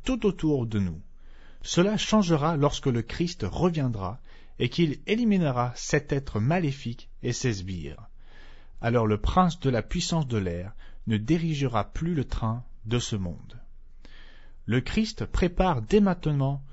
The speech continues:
de nouveaux dirigeants qui prendront la place de Satan et de ses subordonnés. Cette grande vérité, le fait que Dieu récompensera ses serviteurs avec des positions d'autorité,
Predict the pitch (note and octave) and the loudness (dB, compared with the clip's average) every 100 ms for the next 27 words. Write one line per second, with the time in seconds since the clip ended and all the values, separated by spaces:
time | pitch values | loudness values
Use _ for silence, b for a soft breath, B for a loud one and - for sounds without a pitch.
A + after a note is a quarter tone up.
0 | b b G#2+ A2+ G3 F#3 C3+ C3 A#2+ D3 | b b -2 4 6 6 4 0 -2 -2
1 | D3+ C#3 B2+ C3+ - A2+ - F3+ D#3+ D#3 | 0 0 0 -2 -4 -6 -2 0 0 0
2 | C3 - B2 B2 A2+ - A2 - G2 A#2+ | -2 0 0 0 -4 -4 -4 -4 -6 -6
3 | b b b - F3 C#3+ C#3+ D3 - F3+ | b b b 0 4 4 2 0 0 -4
4 | D#3 C3+ G#2+ F2+ D#2+ - - - B B | 0 -2 -2 -6 -8 -12 -16 -18 B B
5 | B B - D3+ C#3 G#2+ F2+ C3+ E3+ E3+ | B B 0 0 0 -4 2 2 4 2
6 | E3 E3 F3 F3+ - b b b G#2+ A2+ | 0 -2 -2 -4 -8 b b b 0 0
7 | - F3+ - A2+ G#2+ D3+ E3 C#3 C#3 C#3+ | 2 2 2 -2 2 2 2 0 -2 -4
8 | C3+ - A#2+ G#2+ G#2 - G2 - F#3 C#3 | -4 -4 -2 0 -2 -4 -8 0 0 0
9 | A#2+ - G2 F#2+ G2+ b b b - A2+ | -4 -2 -4 -4 -8 b b b 0 2
10 | A2 A#2+ A2 G#2 G2 - F3+ C#3 B2 C3 | 4 0 -2 -6 -4 0 0 0 -4 -2
11 | A#2+ C3+ C#3 B2 G2+ - F#2 | -2 -2 -2 -2 -4 -6 -10